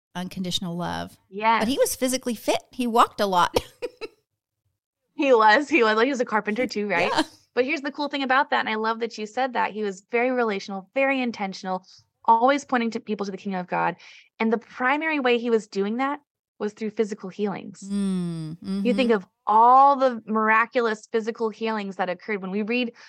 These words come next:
Speaker 2: the Gospels, I'm pretty sure it's somewhere around, like, thirty-eight percent of the Gospel verses are referring to some sort of physical healing.
Speaker 1: Yeah.
Speaker 2: And so you have to think, okay, Jesus had three years of public ministry.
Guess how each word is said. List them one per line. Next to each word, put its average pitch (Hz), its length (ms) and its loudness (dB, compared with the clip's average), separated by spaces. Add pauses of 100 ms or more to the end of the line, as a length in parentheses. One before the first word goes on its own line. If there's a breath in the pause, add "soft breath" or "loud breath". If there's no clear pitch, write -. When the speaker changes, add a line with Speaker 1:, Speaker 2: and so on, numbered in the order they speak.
(120 loud breath)
Speaker 2:
the 214 80 -4
Gospels, 196 500 0
I'm 202 140 -4
pretty 254 180 -2
sure 262 140 -2
it's 233 120 -4
somewhere 220 220 -4
around, 202 120 -4
like, 180 200 -10
thirty-eight 208 400 -4
percent 185 480 -8
of 180 380 2 (440)
the 196 80 -6
Gospel 180 720 -2
verses 190 480 -4
are 196 140 -6
referring 202 520 -4
to 220 180 -8
some 214 180 -8
sort 214 160 -2
of 208 80 -2
physical 208 300 -6
healing. 196 480 -4
Speaker 1:
Yeah. 285 240 -12
Speaker 2:
And 240 100 -2
so 240 120 4
you 247 140 2
have 277 100 0
to 262 100 0
think, 240 180 -4
okay, 226 200 -6
Jesus 254 300 -6
had 226 260 -2
three 262 180 -2
years 294 200 -4
of 254 80 -4
public 220 300 -6
ministry. 175 640 -8